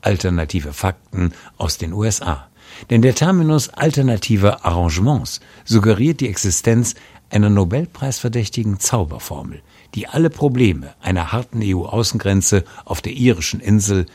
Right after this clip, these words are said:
in Luft auflöst. Auch die von E-U-Ratspräsident Donald Tusk vorgeschlagene Verschiebung des Scheidungstermins ist eine Luftnummer. Verschiebung wozu? Damit noch mehr britische Minister zurücktreten, noch mehr neue Brexit-Minister ernannt werden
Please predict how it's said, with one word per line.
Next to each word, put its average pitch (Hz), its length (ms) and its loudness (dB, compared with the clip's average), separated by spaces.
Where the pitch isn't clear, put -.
in 117 160 4
Luft 87 300 -2
auflöst. - 580 -10
Auch 123 140 0
die 147 120 2
von 135 180 2
E-U-Ratspräsident 117 1040 2
Donald 104 260 4
Tusk - 260 0
vorgeschlagene 98 640 0
Verschiebung 107 600 0
des 85 120 -6
Scheidungstermins 104 960 0
ist 101 180 -4
eine 98 180 0
Luftnummer. 80 600 -4
Verschiebung 78 640 -4
wozu? 85 460 -2
Damit 85 300 -6
noch 95 200 0
mehr 101 280 4
britische 110 440 0
Minister 107 400 2
zurücktreten, 139 800 -4
noch 101 160 2
mehr 110 280 6
neue 107 340 4
Brexit-Minister 98 920 -2
ernannt 87 460 0
werden 135 320 0